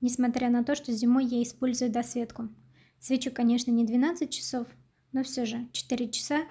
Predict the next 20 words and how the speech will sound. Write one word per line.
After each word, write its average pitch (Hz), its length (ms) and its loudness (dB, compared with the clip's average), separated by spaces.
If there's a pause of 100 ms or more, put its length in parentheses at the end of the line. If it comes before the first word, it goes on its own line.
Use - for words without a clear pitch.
растение 240 540 2
получает 247 560 -4
дополнительное 240 640 0
освещение. 226 720 -4 (2250)
Соответственно, 247 520 0
если 240 260 0
бы 220 100 -2
досветки 226 460 -2
не 240 180 2
было, 247 340 2 (440)
то 240 100 -4
разница 233 380 0
в 220 60 0
размере 233 420 0
цветочков 226 560 -4
и 226 60 0
листочков 226 540 -2 (580)
была 247 200 2
намного 247 400 4
заметнее. 226 680 -2